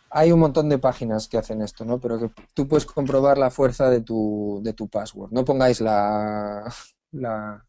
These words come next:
como he hecho yo la primera vez que entré en esto, la vuestra de verdad.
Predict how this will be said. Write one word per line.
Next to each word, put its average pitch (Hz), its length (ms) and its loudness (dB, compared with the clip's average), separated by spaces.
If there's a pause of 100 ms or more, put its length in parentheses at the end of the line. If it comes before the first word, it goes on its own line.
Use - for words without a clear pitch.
como 107 220 -6
he 113 60 2
hecho 113 140 -8
yo 107 220 -2
la 101 100 -8
primera 113 280 -8
vez 110 100 -4
que 113 120 -12
entré 113 220 -10
en 117 80 -6
esto, 120 300 -10
la 107 200 -6
vuestra 135 640 0
de 135 100 -2
verdad. 151 400 -4